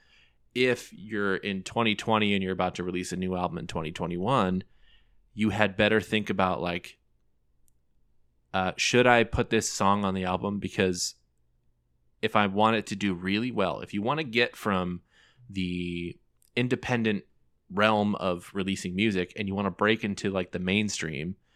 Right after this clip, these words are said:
um, for example, maybe if I were Phoebe Bridgers, I would think, "I'm gonna still write the way that I wanna write,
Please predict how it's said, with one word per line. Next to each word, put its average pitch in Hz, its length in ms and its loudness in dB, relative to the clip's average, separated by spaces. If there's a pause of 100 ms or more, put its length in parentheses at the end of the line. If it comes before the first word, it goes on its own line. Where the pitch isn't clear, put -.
(640)
um, 98 440 -6 (1700)
for 110 120 4
example, 110 380 2
maybe 104 220 2
if 95 100 0
I 101 80 6
were 95 140 0
Phoebe 104 260 0
Bridgers, 90 640 -2 (200)
I 104 120 6
would 104 160 2
think, 98 260 2
"I'm 123 100 2
gonna 170 140 0
still 135 240 2
write 101 300 6
the 104 100 0
way 101 180 4
that 95 140 2
I 92 60 2
wanna 87 240 -2
write, 87 400 0